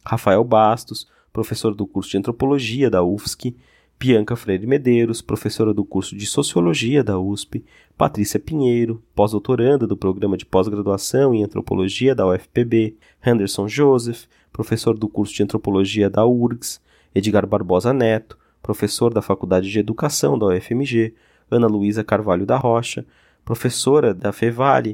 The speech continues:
pesquisadora da urgs. O episódio de encerramento da temporada foi construído a partir de conversas com representantes de podcasts que,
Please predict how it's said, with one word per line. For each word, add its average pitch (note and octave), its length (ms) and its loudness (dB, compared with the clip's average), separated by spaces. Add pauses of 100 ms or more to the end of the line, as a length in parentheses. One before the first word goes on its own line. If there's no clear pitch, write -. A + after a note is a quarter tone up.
pesquisadora C3 640 2
da F#2 160 2
urgs. A#2 500 -2 (140)
O C3 80 4
episódio D3+ 440 0
de B2 140 -4
encerramento A2+ 720 -2
da F2+ 80 -2
temporada A2 640 0
foi - 160 -4
construído C3+ 640 0
a - 40 2
partir F2+ 300 -2
de G#2 120 -2
conversas A#2+ 640 0
com - 100 -12
representantes C#3+ 800 -2
de G2+ 100 -8
podcasts A2 760 0
que, G#2 320 -4